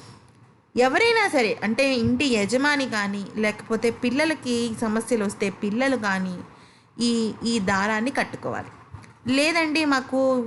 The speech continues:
ఇంట్లోనే ఏంటో తెలియకుండానే, ఒకళ్ళని లేదు, అందరికీ ఇలాంటి సమస్యలు ఉన్నాయి అంటే, మీరు చేయవలసింది ఏంటి అంటే, ఇంట్లో ఒక మూలకి ఈ దారాన్ని పెట్టండి, లేదా దేవుడి గదిలో ఒక మూలకి పెట్టండి.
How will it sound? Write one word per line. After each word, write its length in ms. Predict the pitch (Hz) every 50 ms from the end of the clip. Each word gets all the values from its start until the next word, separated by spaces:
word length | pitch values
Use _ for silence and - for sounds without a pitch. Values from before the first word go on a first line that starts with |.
| - 226
ఇంట్లోనే 580 | 240 269 294 277 294 339 330 320 320 311 294
ఏంటో 280 | 285 269 269 269 302 285
తెలియకుండానే, 840 | 285 - 262 262 285 330 339 320 339 311 302 294 277 262 277 277 269
ఒకళ్ళని 540 | 254 233 240 277 285 285 285 285 285 302
లేదు, 280 | 285 277 262 262 254 269
అందరికీ 560 | 262 233 220 233 254 277 339 359 - - 339
ఇలాంటి 460 | 330 320 294 277 262 254 247 247 247
సమస్యలు 500 | 247 233 220 226 247 240 - 285 254 247
ఉన్నాయి 380 | 226 220 220 226 233 247 247 240
అంటే, 540 | 220 214 208 220 240 214 202 202 196 202 202 - - - - - - - - -
మీరు 340 | 240 269 294 311 302 - 302
చేయవలసింది 640 | 277 269 294 330 359 370 339 - 330 294 277 262 233
ఏంటి 280 | 233 240 240 247 240
అంటే, 540 | 226 214 214 202 208 240 226 214 202 202 202 202 - - - - - - - - - - _ -
ఇంట్లో 720 | 233 285 320 392 - - 415 415 330 302 285 285 285 285 277
ఒక 300 | 262 254 247 247 - 240
మూలకి 640 | 233 226 233 247 277 330 427 453 453 - 359 330 277
ఈ 40 | 226
దారాన్ని 460 | 196 220 214 220 226 233 226 226 247
పెట్టండి, 440 | - 226 - - - 156 151 - - - - - - -
లేదా 340 | 208 226 226 226 233 277 370
దేవుడి 540 | 403 240 185 214 214 226 262 320 381 - -
గదిలో 360 | 254 226 196 196 196 214 269
ఒక 340 | 330 339 - 208 202 - 202
మూలకి 420 | 196 196 214 247 285 320 311 381
పెట్టండి. 440 | - 262 196 - - 160 - -